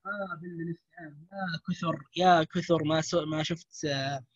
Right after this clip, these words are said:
يعني حوادث بسبب أسطوانات أو، أو، آه، أو حاويات البروبين، بسبب ممكن شرارة على بعد تقريبا متر ولا مترين منها،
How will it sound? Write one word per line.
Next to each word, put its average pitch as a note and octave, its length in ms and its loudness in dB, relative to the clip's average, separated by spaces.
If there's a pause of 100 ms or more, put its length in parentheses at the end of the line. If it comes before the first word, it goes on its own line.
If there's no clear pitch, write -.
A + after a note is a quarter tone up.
(460)
يعني D3 340 0
حوادث E3 720 6
بسبب D3 440 -2
أسطوانات D#3 800 2
أو، D3 320 -4
أو، D3 360 -4
آه، C3+ 440 -6 (260)
أو D3+ 100 -4
حاويات E3 520 2
البروبين، E3+ 600 2 (560)
بسبب F3+ 640 0
ممكن F3+ 400 0
شرارة F3+ 480 6
على E3 260 4
بعد E3+ 280 4
تقريبا E3+ 500 4
متر E3+ 360 4
ولا D#3+ 200 6
مترين D#3+ 360 2
منها، C#3 280 -10